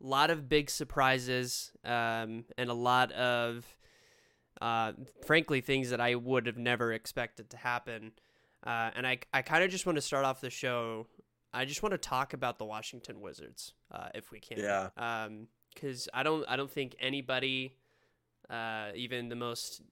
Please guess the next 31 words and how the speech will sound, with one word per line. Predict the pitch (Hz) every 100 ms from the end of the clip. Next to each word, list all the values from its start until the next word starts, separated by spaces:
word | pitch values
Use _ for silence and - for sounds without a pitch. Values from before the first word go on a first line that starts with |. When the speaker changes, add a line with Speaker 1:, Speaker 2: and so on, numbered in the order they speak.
| _
Speaker 1:
you | 131
know, | 123 120
Wizard | 127 123 131 123
aficionados, | - 131 - 131 120 117 113 113 113 - - -
uh, | 113 107 104
thought | - 127 120
that | 120 113
this | 120
was | - 117
gonna | 117 110
happen. | 120 123 143
I | 120
mean, | 123 127 120 - - - _
I | 135
guess, | 147 151 - 143
what | - 143
are |
you | 151
guys | 151 143
thinking | - 135 135
is, | 127 120
like, | 117 -
the |
big | 113 120 120 120 - - - -
prime | - 127 127
success | - 117 - 127 -
or | 131 117
why | 117 117 117 113 -
they're | 127 120 113 117 _ _
overexceeding | 127 123 120 117 - 117 110
expectations? | 107 - - - 117 120 - -